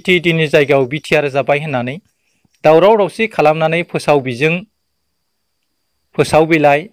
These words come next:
स्कुल कलेज, स्कुल कलेजाव, अफिसियेल नन अफिसियेल खामानिफ्राव बि टि डि नि जायगायाव बि टि आर होनाय जादों होननानै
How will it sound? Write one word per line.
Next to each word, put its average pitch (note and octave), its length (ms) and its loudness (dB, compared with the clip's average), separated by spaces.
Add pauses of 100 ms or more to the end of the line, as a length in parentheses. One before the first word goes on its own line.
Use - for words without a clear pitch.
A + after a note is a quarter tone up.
(140)
स्कुल - 420 -2
कलेज, E3 260 0 (680)
स्कुल - 280 0 (100)
कलेजाव, D3+ 540 2 (760)
अफिसियेल G#3 520 2
नन G3 240 2
अफिसियेल E3+ 420 0
खामानिफ्राव D3 600 -2
बि C#3+ 200 -8
टि D#3 140 -2
डि C#3+ 160 -2
नि C#3 140 -4
जायगायाव C3 460 0 (540)
बि D#3+ 140 0
टि E3+ 180 -2
आर D#3+ 200 2
होनाय D3 220 -4
जादों D3+ 360 0
होननानै C#3 400 -4